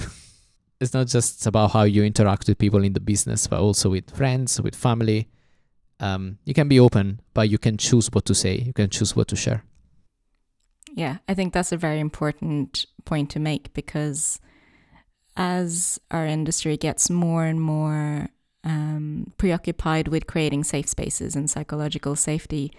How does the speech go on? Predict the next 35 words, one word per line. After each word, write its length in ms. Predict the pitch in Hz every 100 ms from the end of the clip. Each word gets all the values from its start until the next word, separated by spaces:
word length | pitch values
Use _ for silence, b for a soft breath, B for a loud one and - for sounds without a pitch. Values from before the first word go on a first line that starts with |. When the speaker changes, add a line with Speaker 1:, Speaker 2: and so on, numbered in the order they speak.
| b b
Speaker 2:
it's 140 | 160 175
also 220 | 185 170
important 600 | 165 - 165 - 156 151
to 80 | 147
be 100 | 160
mindful 600 | 156 151 160 - 139 139
that 240 | 143 -
not 360 | 156 156 156 151
every 460 | 160 151 160 151 147
person 560 | - 160 151 - 147 147
is 220 | 156 156 -
as 240 | 147 -
comfortable 920 | - - 170 - - 254 294 330 320 b b b b -
talking 400 | 214 220 262 247
about 360 | 233 220 -
their 180 | 214 208
feelings 640 | - 233 247 311 330 - -
Speaker 1:
Exactly. 600 | 113 - - 104 - 190
Speaker 2:
in 60 | 196
the 80 | 196
Speaker 1:
Yeah. 80 | 190
Speaker 2:
open 360 | 113 247 285
as 240 | 247 185 175
other 200 | - 190
people, 380 | - 233 277 294
or, 160 | 185
or 260 | 190 107 208 214
it 160 | - 208
could, 200 | - 240 - - - 202 - -
it 160 | -
could 120 | - 226
even 240 | 220 220
be, 480 | 208 202 196 190 185 -
um, 400 | 180 175 170 160 -
it, 120 | -